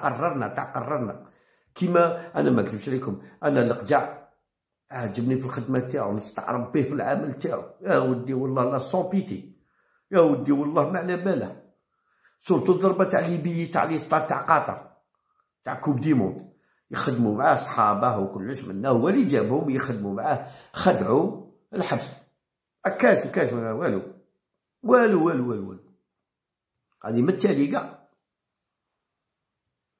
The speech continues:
وشدد عصام الشرعي مدير الفني للمنتخب المغربي تحت ثلاثة وعشرين سنة على أن مباراتين وديتين أمام العراق والأرجنتين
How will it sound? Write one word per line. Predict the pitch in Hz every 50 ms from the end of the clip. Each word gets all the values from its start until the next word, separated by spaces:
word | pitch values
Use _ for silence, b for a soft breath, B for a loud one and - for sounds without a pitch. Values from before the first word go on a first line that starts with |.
| _ _ _ _ _ _ _ _ _ b b b b b b b b b b b b
وشدد | - 165 165 - 226 202 185 220 214 202
عصام | 214 214 202 202 196 - - 233 214
الشرعي | 190 - - 240 226 - - - 113
مدير | 123 139 160 170 160 170 202 196 185
الفني | 165 131 - 180 180 190 190
للمنتخب | 180 180 180 190 190 - 185 - 190 175 170
المغربي | 170 170 214 - 180 156 123 110 110 110
تحت | - - - - - - -
ثلاثة | 175 160 143 165
وعشرين | 143 139 135 - 226 220
سنة | - - 131 98 - - - - b b b b b b
على | - 117 160 160
أن | 165 - 175 185 180 175 165
مباراتين | 165 165 160 160 156 156 151 - - 180 165 170 165 156
وديتين | 151 139 127 151 151 151 147 147 - 156 160 156 - - 180
أمام | 160 151 165 170 156 143
العراق | 143 143 147 147 139 156 151 143 -
والأرجنتين | 151 147 151 143 - - 139 139 131 139 226 202 139 101 - - B